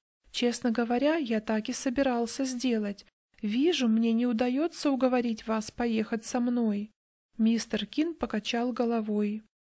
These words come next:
«Нет», сказал он, «я уже закончил здесь все свои дела и вот-вот уезжаю».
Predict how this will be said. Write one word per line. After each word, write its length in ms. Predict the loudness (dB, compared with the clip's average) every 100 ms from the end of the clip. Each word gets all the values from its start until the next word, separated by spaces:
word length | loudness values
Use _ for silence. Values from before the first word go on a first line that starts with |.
| _ _
«Нет», 360 | 0 2 2 0
сказал 540 | -2 -2 0 0 2
он, 280 | 2 2 -2 -6 -8
«я 320 | -4 0 4 4
уже 280 | 4 2
закончил 640 | 2 -2 0 0 0 0 0
здесь 340 | 2 0 0
все 240 | -2 -2 0
свои 360 | 0 0 0
дела 480 | 0 0 0 -2 -6
и 140 | -4 0
вот-вот 560 | 2 0 2 0 2
уезжаю». 800 | 2 2 2 0 0 -2 -4 -6